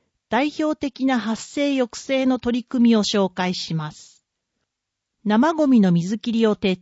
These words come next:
底する。マイボトル、マイバッグを持参する。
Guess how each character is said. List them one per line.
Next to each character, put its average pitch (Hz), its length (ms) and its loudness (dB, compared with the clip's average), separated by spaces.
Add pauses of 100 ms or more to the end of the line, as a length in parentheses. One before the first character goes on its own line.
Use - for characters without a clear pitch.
底 175 180 0
す 170 180 -8
る。 147 220 -10 (880)
マ 214 180 2
イ 311 60 -2
ボ 294 140 -6
ト 196 180 -2
ル、 156 200 -8 (140)
マ 208 180 0
イ 285 80 0
バ 302 180 2
ッ 233 80 -8
グ 185 160 -2
を 165 80 0
持 143 140 -8
参 185 300 0
す 170 180 -12
る。 147 220 -10